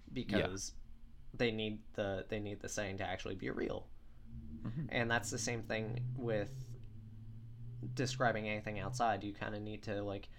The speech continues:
Speaker 2: you talked about it a little bit about, like, describing the, the blacksmith or describing the
Speaker 1: Yeah.
Speaker 2: market.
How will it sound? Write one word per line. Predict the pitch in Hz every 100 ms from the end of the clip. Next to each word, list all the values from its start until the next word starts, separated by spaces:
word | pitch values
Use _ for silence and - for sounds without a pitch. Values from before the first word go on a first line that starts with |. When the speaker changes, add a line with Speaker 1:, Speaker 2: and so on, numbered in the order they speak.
| - -
Speaker 2:
you | 147 131
talked | 131 120 113
about | 110 104
it | 104 -
a | 107
little | 104 -
bit | 110 -
about, | 113 98 101 - - -
like, | 104 101 -
describing | 104 - 98 95 92 90 92 - - - - - - - -
the, | - 113 - -
the | 147 117 104
blacksmith | 120 107 - - 87 - - -
or | 101 98
describing | - 104 - 104 98 101
the |
Speaker 1:
Yeah. | 80
Speaker 2:
market. | 107 - -